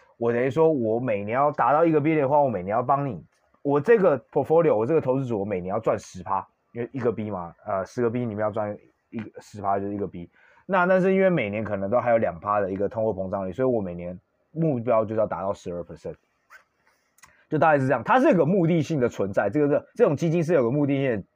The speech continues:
存在，然后是附属于，附属于，然后是为了要让这个上面的这个母公司或这个 entity 去能够正常的 function、正常的运作。所以呢，T C I当时一开始创立的时候也有点类似这样的概念，但是当然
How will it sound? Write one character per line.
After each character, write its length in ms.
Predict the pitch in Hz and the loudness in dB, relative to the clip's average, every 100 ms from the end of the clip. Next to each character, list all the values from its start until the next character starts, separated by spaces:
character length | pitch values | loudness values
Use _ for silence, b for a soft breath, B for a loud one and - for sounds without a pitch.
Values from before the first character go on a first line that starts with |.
| _ | _
存 200 | - 101 | -8 -4
在， 160 | 107 107 | 0 0
然 120 | 107 | 2
后 80 | 131 | 0
是 120 | 143 | 0
附 240 | 160 247 165 | 0 0 0
属 260 | 131 107 | 0 -2
于， 240 | 95 101 107 b b b 123 - _ b - | -2 -6 -8 b b b -12 -14 _ b -2
附 180 | 240 | 0
属 220 | 160 127 104 | 2 0 0
于， 80 | |
然 120 | 110 127 | 0 0
后 60 | |
是 100 | 143 | 2
为 240 | 190 233 175 | 2 4 4
了 60 | |
要 120 | 160 175 | 4 4
让 200 | 170 165 | 4 2
这 80 | |
个 80 | 156 | 2
上 260 | 151 - 185 | 2 0 2
面 180 | 196 165 | 2 2
的 80 | |
这 100 | 139 | 2
个 80 | 165 | 2
母 180 | 143 107 | 2 0
公 180 | 117 120 | -2 -2
司 100 | 131 | -2
或 120 | 131 | -2
这 120 | 123 | 0
个 80 | 123 | -2
entity 420 | - 139 135 101 | 0 0 -2 -4
去 260 | 92 127 113 b - | -4 -4 -4 b -6
能 140 | 123 | -2
够 100 | 131 | -2
正 220 | 127 165 | 0 0
常 160 | 107 98 | -2 -8
的 60 | |
function、 380 | 95 117 123 117 | -6 -4 -4 -6
正 120 | 104 | -4
常 160 | 107 95 | -6 -6
的 80 | 104 | -4
运 180 | 117 90 | -2 -4
作。 220 | 104 87 b b b b b b | -8 -12 b b b b b b
所 140 | - 277 | -2 2
以 100 | 294 | 4
呢 140 | 247 | 2
，T 180 | 220 233 | 2 0
C 140 | 196 | 2
I 240 | 226 214 220 | 4 4 4
当 320 | - 208 220 | 2 0 0
时 360 | - 127 117 160 | -4 -4 -4 -2
一 60 | |
开 200 | 156 160 | 0 0
始 120 | 143 | 0
创 220 | 104 160 139 | -2 -4 -2
立 60 | |
的 40 | 120 | 0
时 60 | |
候 60 | 120 | 2
也 160 | 117 156 | 2 2
有 100 | 185 | 2
点 140 | 110 | 2
类 200 | 127 151 | 2 0
似 120 | 117 | 0
这 80 | 120 | -2
样 100 | 123 | -2
的 60 | 98 | 0
概 160 | 101 | -2
念， 160 | 95 82 | -4 -4
但 140 | 135 180 | 0 2
是 240 | 196 151 B B _ _ | 2 -2 B B _ _
当 120 | 214 | 2
然 280 | 214 151 | 2 0